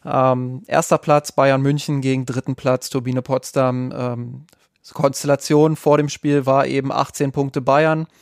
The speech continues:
sechzehn Punkte Wolfsburg und sechzehn Punkte Potsdam, die wirklich überragend in die Saison gestartet sind. Ähm, kann man nicht, nichts anderes zu sagen, äh, verdient ihre Spiele auch gewonnen. Dementsprechend, ähm, ja, hat die,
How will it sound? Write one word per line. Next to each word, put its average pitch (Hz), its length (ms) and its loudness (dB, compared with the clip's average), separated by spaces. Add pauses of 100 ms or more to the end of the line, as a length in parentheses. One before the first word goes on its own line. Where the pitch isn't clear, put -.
(200)
sechzehn 139 500 -2
Punkte 139 380 -2
Wolfsburg 135 500 2
und 151 220 0
sechzehn 147 480 0
Punkte 139 320 -2
Potsdam, 139 500 0
die 127 100 -2
wirklich 139 300 -4
überragend 139 600 2
in 131 80 -2
die 131 60 -2
Saison 131 340 0
gestartet 135 480 -2
sind. 135 320 -2 (420)
Ähm, 127 480 -4 (280)
kann 135 140 2
man 139 140 4
nicht, 147 240 0 (160)
nichts 156 240 0
anderes 139 400 -2
zu - 140 -4
sagen, 139 440 2
äh, 127 300 0
verdient 139 400 -2
ihre 151 200 -2
Spiele 139 340 0
auch 131 160 2
gewonnen. 139 340 2 (540)
Dementsprechend, 131 840 -2
ähm, 123 460 -6 (640)
ja, 135 280 2
hat 139 220 -6
die, 135 420 0